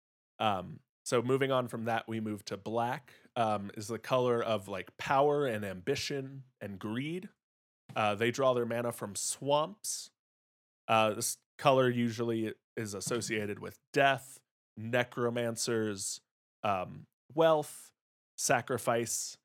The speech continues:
and it is the deck that will make kind of the the dark deals. Um, so you'll, you can get a really big effect, um, at the cost of usually, like, life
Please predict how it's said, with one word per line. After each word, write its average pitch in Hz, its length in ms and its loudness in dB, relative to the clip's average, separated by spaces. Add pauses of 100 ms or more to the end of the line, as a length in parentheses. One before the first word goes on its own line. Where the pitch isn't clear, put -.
(360)
and 123 100 2
it 113 100 2
is 107 220 -2
the 104 80 -4
deck 113 320 0
that 120 240 2
will 107 80 -2
make 104 440 -6 (120)
kind 113 180 0
of 95 180 -8
the 95 320 -8 (300)
the 107 60 -4
dark 104 500 -4
deals. 131 680 -6 (200)
Um, 101 340 0
so - 120 -2
you'll, 110 260 2 (140)
you 123 100 -4
can 104 280 -8
get 107 140 -2
a 98 60 -2
really 110 300 -2
big 101 360 -6 (140)
effect, - 680 -4 (760)
um, 92 440 -4 (140)
at 107 180 0
the 95 80 -10
cost 101 440 0
of 107 100 -4
usually, 101 380 -4
like, 92 280 -10
life 98 540 -6